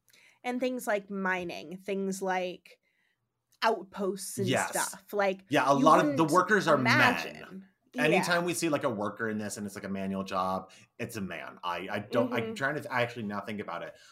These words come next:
Speaker 2: I, I can't say that I've seen a woman doing a, like, a hard labor position
Speaker 1: Yeah.
Speaker 2: in any Star Trek episode so far.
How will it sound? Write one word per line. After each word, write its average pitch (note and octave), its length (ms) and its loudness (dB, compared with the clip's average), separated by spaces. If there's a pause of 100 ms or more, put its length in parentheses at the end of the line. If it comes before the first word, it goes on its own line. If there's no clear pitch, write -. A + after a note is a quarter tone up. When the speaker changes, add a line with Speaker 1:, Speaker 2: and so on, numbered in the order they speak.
(180)
Speaker 2:
I, G#2+ 220 -4 (120)
I A2+ 220 0
can't C#3+ 380 -6
say A#2 180 -2
that G#2 160 -6
I've F#2+ 180 -6
seen F#2+ 300 -10
a F2+ 80 -10
woman F#2 400 -10
doing F2+ 240 -12
a, E2 80 -14 (240)
like, F#2 140 -10
a E2 100 -10
hard F2+ 420 -6
labor F2 400 -12
position G2 320 -6
Speaker 1:
Yeah. D#2+ 300 -4
Speaker 2:
in D#2 540 -18 (340)
any G#2+ 240 -4
Star F2 220 -8
Trek - 160 -20
episode - 340 -16
so - 160 -16
far. - 140 -18